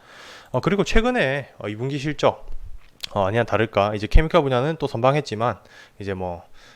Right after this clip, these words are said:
태양광 분야가 또 약세로 지속되면서, 어, 시장의 기대와는 달리, 어, 이제 태양광 분야가, 어, 지속적으로 이제 부진하고 있으니 그에 대한 이제 우려감이, 어, 시장에 대한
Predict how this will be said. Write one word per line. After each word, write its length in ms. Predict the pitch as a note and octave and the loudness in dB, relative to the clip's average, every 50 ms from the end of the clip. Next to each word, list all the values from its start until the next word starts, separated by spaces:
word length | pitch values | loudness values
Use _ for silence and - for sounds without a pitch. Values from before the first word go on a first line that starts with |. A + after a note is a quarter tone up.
| _ - | _ -2
태양광 320 | - D#3+ E3 D#3+ D3 A#2+ | 0 2 2 4 2 0
분야가 460 | G2+ A#2+ B2 A#2+ G#2+ F#2 G2 A#2 C3+ A#2+ | 0 2 2 2 2 2 0 -4 -4 -4
또 80 | - G2 | -4 -4
약세로 260 | G2+ - - C3 A#2 | -2 0 0 0 0
지속되면서, 800 | - A2+ A#2+ - - B2+ B2 B2+ B2+ A#2+ A2 G2 G#2+ - - - | -2 -4 -6 -4 -2 -2 0 0 0 0 -2 -2 -4 -4 -8 -10
어, 120 | G3+ G3+ - | -12 -12 -10
시장의 380 | - C3+ B2+ C3+ C3 C3+ C3 B2+ | -6 -2 0 0 0 0 -2 -4
기대와는 420 | - B2 A#2 C3+ B2 A2 G#2 F#2+ | -6 -4 -2 -2 -2 -2 -6 -10
달리, 460 | - - G#2+ G#2+ G#2 G#2+ B2+ D#3+ D3 - - | -10 -10 -10 -10 -10 -10 -12 -14 -16 -16 -14
어, 260 | G#2+ G2 F#2+ F#2 F#2 | -12 -10 -10 -12 -12
이제 220 | F#2 F2 F#2+ F#2 F2+ - _ _ - - - - _ _ | -14 -16 -18 -18 -18 -20 _ _ -20 -20 -20 -20 _ _
태양광 340 | - - D#3+ D#3+ D#3 C#3 A#2+ | -12 -10 -8 -6 -6 -6 -6
분야가, 480 | - B2 B2+ A2 G2+ G2 G2+ G#2 F#2 F#2 | -6 -6 -6 -6 -6 -6 -6 -8 -8 -10
어, 80 | F#2 F#2 | -14 -14
지속적으로 480 | - - B2+ - - A#2 G2+ G2+ G2 G2 | -12 -12 -14 -10 -10 -10 -8 -8 -8 -10
이제 100 | F#2+ G2 | -10 -12
부진하고 500 | - - B2 C3 C#3+ C3 B2+ A#2+ B2 B2 | -12 -12 -12 -10 -8 -8 -6 -6 -6 -8
있으니 360 | B2+ - - C3 B2+ C3 B2+ | -8 -10 -12 -12 -10 -10 -10
그에 180 | - A#2+ B2 B2 | -8 -6 -6 -4
대한 320 | G#2+ G#2 G2+ A2+ C#3 F3 - _ _ _ _ _ _ - | -4 -4 -6 -6 -8 -10 -14 _ _ _ _ _ _ -16
이제 80 | G#2+ A2 | -14 -10
우려감이, 520 | - D#3+ F3 D#3+ - A2 G2+ G2+ G2 F2 - _ _ _ _ | -4 -2 -2 -2 0 -2 -4 -6 -8 -12 -16 _ _ _ _
어, 120 | - G2 F#2 | -14 -12 -12
시장에 380 | - - A#2 B2+ C3 C3+ C3 | -8 -4 -2 0 0 0 2
대한 320 | A2 G#2+ A2 B2 D3+ F3+ | 2 2 2 2 0 -2